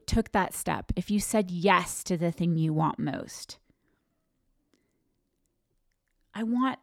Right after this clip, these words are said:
you to have that freedom. I want you to have that confidence where you can create exactly what you want.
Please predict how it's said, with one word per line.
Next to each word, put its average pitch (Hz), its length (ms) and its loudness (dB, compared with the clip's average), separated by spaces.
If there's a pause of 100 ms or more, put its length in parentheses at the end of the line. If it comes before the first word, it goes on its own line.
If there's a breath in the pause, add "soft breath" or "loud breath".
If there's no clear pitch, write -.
you 208 180 0
to 214 60 0
have 190 280 -2
that 175 180 -2
freedom. 190 580 -2
I 175 60 -4
want 208 260 -2
you 240 60 -2
to 226 60 -2
have 208 220 0
that - 180 -2
confidence - 800 -6 (320)
where 196 100 0
you 226 140 0
can 262 160 6
create 220 360 0
exactly 185 720 -2 (160)
what 180 300 -4
you 175 100 -2
want. - 480 -4